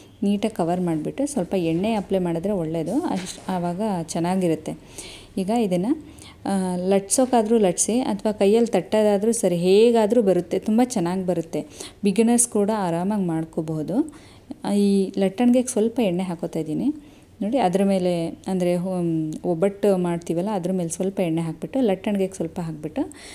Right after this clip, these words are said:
ನಮಗೆ ಎಷ್ಟು ಅಗಲ ಬೇಕೋ ಅಷ್ಟು ಅಗಲ ರೌಂಡಾಗಿ, ದಪ್ಪಗಾದ್ರೂ ಸರಿ, ತೆಳುವಾಗಾದ್ರೂ ಸರಿ, ಏ, ನಿಮ್ಮ ಇಷ್ಟ. ನಾನು ಸ್ವಲ್ಪ ತೆಳುವಾಗೇ ಮಾಡ್ತಾಯಿದ್ದೀನಿ ನೋಡಿ. ಇದು ಎಷ್ಟು ದೊಡ್ಡದಾಗಿ ಬರ್ತಾಯಿದೆ, ಬರುತ್ತೆ, ಅದು ಚೆನ್ನಾಗಿ ಬರುತ್ತೆ,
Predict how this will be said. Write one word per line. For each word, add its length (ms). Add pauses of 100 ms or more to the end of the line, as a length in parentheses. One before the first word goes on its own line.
(260)
ನಮಗೆ 300
ಎಷ್ಟು 300
ಅಗಲ 300
ಬೇಕೋ 300 (480)
ಅಷ್ಟು 240
ಅಗಲ 200 (260)
ರೌಂಡಾಗಿ, 600 (160)
ದಪ್ಪಗಾದ್ರೂ 540
ಸರಿ, 420
ತೆಳುವಾಗಾದ್ರೂ 600
ಸರಿ, 380
ಏ, 140
ನಿಮ್ಮ 300
ಇಷ್ಟ. 500
ನಾನು 200
ಸ್ವಲ್ಪ 240
ತೆಳುವಾಗೇ 540
ಮಾಡ್ತಾಯಿದ್ದೀನಿ 680 (960)
ನೋಡಿ. 140
ಇದು 180
ಎಷ್ಟು 240
ದೊಡ್ಡದಾಗಿ 420
ಬರ್ತಾಯಿದೆ, 360
ಬರುತ್ತೆ, 400
ಅದು 140
ಚೆನ್ನಾಗಿ 360
ಬರುತ್ತೆ, 300